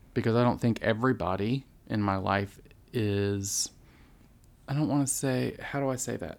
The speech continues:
Uh, not everyone in my life is at a place with me where they are, I keep coming back to worthy, of hearing those vulnerable emotions. And it's not that they're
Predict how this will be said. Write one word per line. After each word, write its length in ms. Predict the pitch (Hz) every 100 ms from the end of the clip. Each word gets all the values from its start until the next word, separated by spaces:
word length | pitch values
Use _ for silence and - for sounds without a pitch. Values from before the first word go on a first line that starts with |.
| -
Uh, 380 | 139 131 127 107
not 300 | 139 143 -
everyone 460 | 143 135 151 139 127
in 120 | 120
my 160 | 113 113
life 480 | 98 104 101 - -
is 720 | 117 104 98 95 95 98 - - - - - - - - - - -
at 180 | 127 123
a 40 |
place 600 | 131 - 123 101 101 - - 104 - - - - -
with 400 | 135 127 123 -
me 640 | 107 107 113 139 180 - - - -
where 520 | 110 107 104 104 110
they 720 | 107 104 117 113 113 113 117 - -
are, 760 | 104 101 104 101 104 104 104 - - - - - -
I 60 | 117
keep 340 | - 113 - -
coming 280 | - 104
back 220 | 95 95 -
to 100 | 95
worthy, 500 | 98 98 92 95 -
of 120 | 104
hearing 920 | - - 131 127 120 113 98 98 98 -
those 220 | 98 92
vulnerable 600 | 95 87 92 98 98 87
emotions. 680 | 104 92 101 - 104 107 -
And 140 | 110
it's 220 | 104 -
not 180 | 110 101
that 160 | 98 -
they're 180 | 98